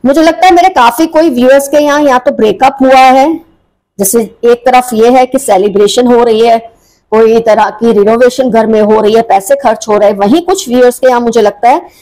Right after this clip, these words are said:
किसी तरह का कोई ऐसा अभी घर में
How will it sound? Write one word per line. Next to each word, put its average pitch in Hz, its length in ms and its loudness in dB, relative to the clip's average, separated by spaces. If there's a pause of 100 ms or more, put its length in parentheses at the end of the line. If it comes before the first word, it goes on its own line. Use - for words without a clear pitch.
(120)
किसी 247 200 -2
तरह 226 280 -2
का 233 200 0
कोई 247 220 0
ऐसा 262 640 0 (360)
अभी 247 300 0
घर 220 200 -2
में 226 320 -2